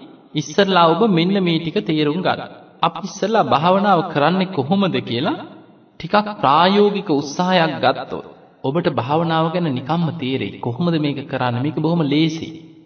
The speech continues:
හැබැයි බුදුරජාණන් වහන්සේ පෙන්නනවා ඉක්මනින් හිතක් එකඟ කරගන්න පුළුවන් භාවනාව.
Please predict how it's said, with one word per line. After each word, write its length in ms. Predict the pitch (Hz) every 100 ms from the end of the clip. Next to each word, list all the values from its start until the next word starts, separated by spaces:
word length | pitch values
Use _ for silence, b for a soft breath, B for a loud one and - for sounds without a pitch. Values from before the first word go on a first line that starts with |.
| _ _ -
හැබැයි 260 | 123 131
බුදුරජාණන් 680 | 127 123 131 127 127 123 117
වහන්සේ 400 | 110 120 120 120
පෙන්නනවා 540 | 117 117 120 117 113 110 110 113 -
ඉක්මනින් 680 | 127 120 - 190 196 196 190
හිතක් 400 | - - 139 147 147
එකඟ 320 | 131 123 160 151
කරගන්න 480 | 151 139 123 127 127 123
පුළුවන් 360 | 127 123 117
භාවනාව. 540 | 113 110 110 107 87